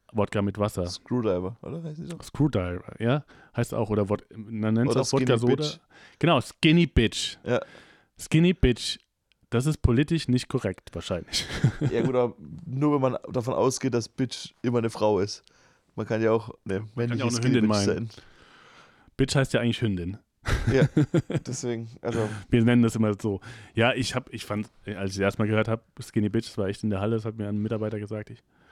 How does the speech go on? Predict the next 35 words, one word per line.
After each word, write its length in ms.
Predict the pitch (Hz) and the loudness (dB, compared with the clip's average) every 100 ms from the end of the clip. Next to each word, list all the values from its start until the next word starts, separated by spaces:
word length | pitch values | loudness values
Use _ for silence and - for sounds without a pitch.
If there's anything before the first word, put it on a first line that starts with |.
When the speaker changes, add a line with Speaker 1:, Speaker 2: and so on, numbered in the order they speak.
| - - | -12 2
Speaker 1:
nenne 140 | 123 | 2
keine 220 | 127 143 120 | 4 4 4
Namen. 300 | 117 127 131 - - - - - _ | 2 0 -6 -18 -20 -20 -20 -20 _
„Hey, 400 | 190 220 196 165 | 0 2 4 4
ja, 220 | 175 160 | 4 2
hier 200 | 120 180 160 | 2 2 2
Skinny 220 | 175 156 | 0 0
Bitch 200 | 170 - | -2 -2
für 100 | 120 | -2
dich.“ 260 | 113 104 | 0 -2
Und 80 | 107 | -4
ich 120 | 101 | -4
so, 180 | 104 98 98 | -2 -4 -2
„Was? 340 | 101 151 - | -2 -2 -4
Wie 100 | 90 | -4
heißt 200 | 127 143 | -2 -4
das? 260 | 160 - - | -8 -10 -8
Skinny 240 | - 113 | 0 0
Bitch?“ 460 | 107 117 123 - - | 0 -2 -2 -4 -6
<laughs> 920 | - - - - 123 - - - - - | -6 -6 -10 -14 -18 -16 -16 -18 -14 -4
Aber 200 | 117 123 | -2 -2
es, 140 | 117 113 | -4 -10
es 180 | 104 120 | -10 -8
macht 180 | 110 | -6
Sinn, 160 | 143 151 | -4 -4
also 320 | 104 107 104 - - | -4 -4 -4 -6 -10
man 120 | 107 | -8
könnte 240 | - 131 123 | -2 -2 0
auch 100 | 110 | -4
Skinny 640 | - - - - - 120 | -8 -20 -20 -8 -2 -2
Fettsack 400 | - 139 - 135 | 0 -2 -2 -4
sagen 320 | - 131 131 | 0 0 0
oder 160 | 127 117 | 0 0
sowas, 320 | 127 127 127 | 2 0 0
also, 300 | 123 110 107 | -4 -2 -4